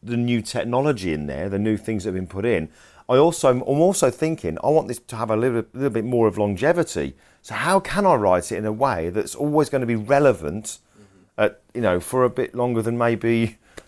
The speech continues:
Speaker 1: well, I don't know, a year.
Speaker 2: Months.
Speaker 1: Yeah, yeah, yeah,
Speaker 2: A
Speaker 1: yeah,
Speaker 2: week.
Speaker 1: yeah,
Speaker 2: Yeah.
Speaker 1: yeah.
Speaker 2: Well, I, I think in the end, what you really wanna teach with a software book or even a camera book is the big concepts and the things. And you really can't, if you're trying to write a book that covers every feature these days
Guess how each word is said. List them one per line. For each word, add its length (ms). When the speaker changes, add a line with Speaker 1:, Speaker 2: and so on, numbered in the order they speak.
Speaker 1:
well, 300
I 80
don't 100
know, 140
a 40
year. 240
Speaker 2:
Months. 220
Speaker 1:
Yeah, 340
yeah, 280
yeah, 360
Speaker 2:
A 40
Speaker 1:
yeah, 200
Speaker 2:
week. 140
Speaker 1:
yeah, 260
Speaker 2:
Yeah. 20
Speaker 1:
yeah. 200
Speaker 2:
Well, 200
I, 260
I 40
think 180
in 100
the 140
end, 240
what 200
you 60
really 220
wanna 220
teach 340
with 120
a 40
software 480
book 320
or 240
even 160
a 60
camera 400
book 240
is 220
the 100
big 300
concepts 680
and 120
the 80
things. 440
And 300
you 120
really 280
can't, 460
if 120
you're 80
trying 240
to 80
write 180
a 40
book 240
that 80
covers 340
every 240
feature 400
these 220
days 480